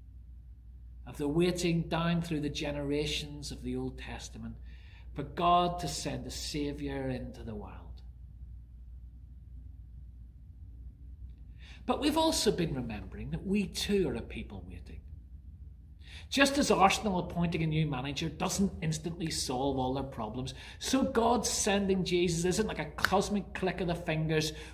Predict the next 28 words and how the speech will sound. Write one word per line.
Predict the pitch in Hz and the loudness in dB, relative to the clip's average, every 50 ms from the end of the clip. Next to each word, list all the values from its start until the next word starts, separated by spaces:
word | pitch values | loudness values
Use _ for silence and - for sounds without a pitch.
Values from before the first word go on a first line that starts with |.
| - - | -8 -4
which | 139 143 - | -4 -2 0
sets | - - - 185 165 156 - - 175 | 0 0 2 2 2 2 2 0 0
everything | 151 147 151 151 - 160 143 | 2 2 2 0 0 -2 -2
right | 139 135 131 123 117 110 - | -2 -2 -2 -2 -4 -4 -8
in | - 92 | -10 -10
an | 95 92 90 | -10 -10 -12
instant. | 87 85 - - - - - - - - - - - - - - - - - - - - - - - - - - - - - - - - - - - - - - - - - - | -12 -12 -12 -12 -14 -14 -16 -16 -16 -16 -16 -16 -16 -16 -16 -16 -16 -16 -16 -16 -16 -14 -14 -14 -14 -14 -14 -14 -14 -14 -14 -16 -16 -16 -16 -16 -16 -16 -16 -16 -14 -14 -6 2
We | 170 196 214 | 6 8 10
are | 220 214 202 | 10 10 10
also | 202 202 202 - - - 170 143 | 10 10 8 6 4 2 2 2
waiting | 131 123 131 156 170 165 - - 127 110 107 | 2 2 2 2 2 2 0 -2 -4 -6 -6
for | - - 127 | -6 -8 -10
God | - - 143 135 131 135 135 131 | -6 -4 -2 0 0 0 0 -2
to | - - | -4 -6
fulfill | - - 147 135 - - 127 117 117 | -8 -6 -8 -8 -6 -4 -4 -4 -4
a | - | -6
promise. | - - - 151 147 127 - - - - - - - - - - - - - - - - - | -8 -10 -10 -10 -10 -10 -10 -12 -12 -14 -14 -14 -16 -18 -18 -18 -16 -16 -12 -12 -8 0 2
And | 180 196 202 | 4 6 6
the | 208 | 6
Bible | - - 196 190 196 202 202 202 190 | 6 8 8 8 8 8 8 8 8
describes | 185 190 190 - - - 196 190 190 202 196 175 165 | 6 6 4 2 2 2 2 2 2 2 0 0 0
that | - - - - - | -2 -4 -4 -6 -8
promise | - 131 127 127 131 - - | -10 -8 -8 -6 -6 -4 -2
in | 175 165 | 0 2
lots | 180 185 196 233 226 - - - - | 4 6 6 6 6 4 0 -4 -4
of | 156 - - | -4 -4 -4
different | 147 143 - - 151 143 143 - | -4 -4 -4 -4 -8 -8 -8 -6
ways. | 139 160 160 139 - - - - - - - - | -4 -4 -4 -4 -6 -8 -12 -12 -12 -12 -12 -12